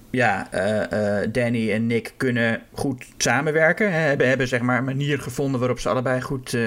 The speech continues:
kunnen samenwerken. Ehm,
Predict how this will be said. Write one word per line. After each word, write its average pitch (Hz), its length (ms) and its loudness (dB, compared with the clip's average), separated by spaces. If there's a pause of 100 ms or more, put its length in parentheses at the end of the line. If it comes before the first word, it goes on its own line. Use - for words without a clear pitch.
kunnen 113 200 -2
samenwerken. 147 680 0 (1120)
Ehm, 127 720 2